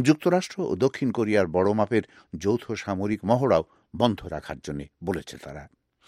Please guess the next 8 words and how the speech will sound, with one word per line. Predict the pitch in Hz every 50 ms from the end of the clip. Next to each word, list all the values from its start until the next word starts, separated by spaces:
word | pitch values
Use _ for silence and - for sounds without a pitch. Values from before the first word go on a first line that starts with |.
| - - - - - - -
মঙ্গলবার | 117 123 131 143 151 139 135 147 160
পিয়ংইয়াংয়ের | - 120 117 107 110 107 101 104 101 98 95 95 - -
তরফের | 98 87 90 87 - 98 82
ক্ষেপণাস্ত্র | - - 101 - - 95 92 90 - - 92
উৎক্ষেপণের | 82 - - - 90 - - 80 80 78
কয়েক | - 85 85 85 76
ঘন্টা | - 90 85 - 85
পরই | - - 101 110 117 104 110